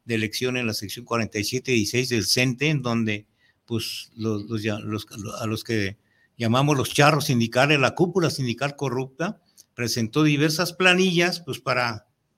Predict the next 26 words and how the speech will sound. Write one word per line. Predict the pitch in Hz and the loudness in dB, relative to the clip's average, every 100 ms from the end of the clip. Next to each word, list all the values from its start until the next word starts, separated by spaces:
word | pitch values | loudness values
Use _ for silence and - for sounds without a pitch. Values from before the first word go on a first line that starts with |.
| _ - | _ -10
para | 120 117 | -4 -2
dispersar | 113 110 - 123 - 160 | -4 -6 -6 -6 -2 0
el | 170 | 2
voto | 160 220 233 247 - _ _ _ _ _ - | 4 2 2 -2 -4 _ _ _ _ _ -12
y | 123 | -10
que | 113 120 113 | -4 -2 -2
lo | 117 | -2
demás | 120 117 139 | -2 -2 -4
que | - | -8
se | - 127 | -10 -8
canalizara | 123 117 113 110 127 135 117 | -6 -4 -6 -6 -8 -8 -8
a | |
su | 107 110 | -10 -12
planilla | 110 110 110 120 117 | -8 -4 -4 -4 -6
preferida, | 110 110 98 107 170 170 | -10 -8 -6 -6 -4 -4
¿verdad? | 110 131 185 _ | -4 -8 -10 _
Y | 131 | -10
claro, | 131 143 151 | 0 4 4
les | 120 | 2
van | 123 | -2
a | 120 | 0
dar | 120 117 | -2 -2
cargos | - 123 123 113 - | -4 -4 -2 -6 -6
ahí | 113 117 143 _ _ | -6 -6 -10 _ _
por | - 101 | -14 -10
haberse, | 107 110 120 107 | -8 -8 -8 -10